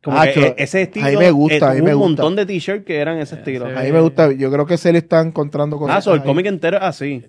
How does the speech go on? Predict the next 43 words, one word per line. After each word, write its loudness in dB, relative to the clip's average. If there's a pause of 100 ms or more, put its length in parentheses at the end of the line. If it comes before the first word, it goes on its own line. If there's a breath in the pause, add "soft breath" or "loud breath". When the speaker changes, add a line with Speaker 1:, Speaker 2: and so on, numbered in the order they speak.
Speaker 3:
No, -16
papi, -6
Speaker 2:
Sí, 0
Speaker 3:
se -2
Speaker 2:
sí, 2
ese 2
Speaker 3:
ve, 2
Speaker 2:
es 4
el -4
flow, 6
ese 0
es -
el -2
flow -4
Speaker 3:
se -2
ve -4 (180)
Speaker 2:
completo. -6
Speaker 3:
una -6
Speaker 2:
Como -8
Speaker 3:
cosa -2
Speaker 2:
si -2
fuera -2
una 2
película 0
vieja. -2 (120)
Speaker 1:
Ah, -8
qué -10
cool. -6 (380)
Speaker 2:
Me -2
gusta, 0
me -2
gusta -4
mucho, -2
mucho, -6
mucho. -6
O -6
sea, 4
que 0
la 0
historia 2
está 4
buena, 4
esto -2